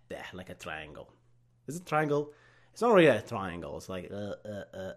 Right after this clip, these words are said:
uh, uh, uh, like that, right? So it's like multiple stuff, and it comes back, back to one, right? And that's extremely, extremely, extremely, extremely efficient. All right, guys, so that answers the questions very quickly. I'm gonna wa-, I wa-, I wanted to talk about that because that question really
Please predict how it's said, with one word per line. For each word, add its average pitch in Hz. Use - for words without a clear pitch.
uh, -
uh, 92
uh, 165
like 147
that, 139
right? 85
So -
it's 101
like 107
multiple 156
stuff, 151
and 117
it 123
comes 123
back, 120
back 117
to 120
one, 107
right? 98
And 113
that's 151
extremely, 156
extremely, 180
extremely, 214
extremely 190
efficient. 98
All 247
right, 285
guys, 240
so 208
that 247
answers 208
the 196
questions 180
very 160
quickly. 156
I'm 143
gonna 139
wa-, 139
I 139
wa-, 131
I 131
wanted 139
to 120
talk 135
about 127
that 123
because 160
that 214
question 170
really 143